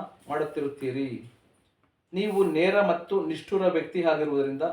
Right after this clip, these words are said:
ನೀವು ನಿಮ್ಮ ಮನಸ್ಸಿಗೆ ಬರುವುದೆಲ್ಲವನ್ನೂ ಹೇಳಿಯೇ ಬಿಡುತ್ತೀರಿ. ಕರೆಕ್ಟ್ ಅಲ್ವಾ? ಇದ್ದದ್ದನ್ನ ಹೇಳ್ತಾ ಇರ್ತಿದ್ದಿ. ಯಾರೋ ದಡ್ರ ಕೈಲೆಲ್ಲ ಬೈಸ್ಕೊತಾ ಇರ್ತಿದ್ದಿ, "ಯಾಕ್ ಹೇಳ್ದೆ, ಯಾಕ್ ಹೇಳ್ದೆ?" ಅಂತ.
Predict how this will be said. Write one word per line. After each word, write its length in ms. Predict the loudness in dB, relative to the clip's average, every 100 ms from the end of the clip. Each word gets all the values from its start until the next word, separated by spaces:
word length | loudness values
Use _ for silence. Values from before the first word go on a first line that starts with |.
| -4
ನೀವು 300 | -4 -4 -2
ನಿಮ್ಮ 260 | -6 -4 -2
ಮನಸ್ಸಿಗೆ 480 | -2 -4 -6 -6
ಬರುವುದೆಲ್ಲವನ್ನೂ 1080 | -4 0 0 2 2 2 2 0 -2 -6 -10 -2
ಹೇಳಿಯೇ 380 | 2 2 2
ಬಿಡುತ್ತೀರಿ. 760 | 0 -8 -6 -6 -4 -6 -8 -14 _ _ _ _ _
ಕರೆಕ್ಟ್ 220 | -6 -4
ಅಲ್ವಾ? 540 | -2 0 0 -2 -10 _ _ _ _ -8
ಇದ್ದದ್ದನ್ನ 300 | -4 -2 0
ಹೇಳ್ತಾ 320 | 2 2 2
ಇರ್ತಿದ್ದಿ. 480 | 0 -2 -12 -14 -20 _ _ _ _ _ _
ಯಾರೋ 200 | -4 0
ದಡ್ರ 280 | 6 6 6
ಕೈಲೆಲ್ಲ 280 | 2 2 2
ಬೈಸ್ಕೊತಾ 420 | 0 -2 -4 -6
ಇರ್ತಿದ್ದಿ, 460 | -8 -12 -20 -20 _ _ _
"ಯಾಕ್ 180 | -8 -4
ಹೇಳ್ದೆ, 280 | -2 0 -2
ಯಾಕ್ 180 | -2 -6
ಹೇಳ್ದೆ?" 200 | -10 -14
ಅಂತ. 140 | -18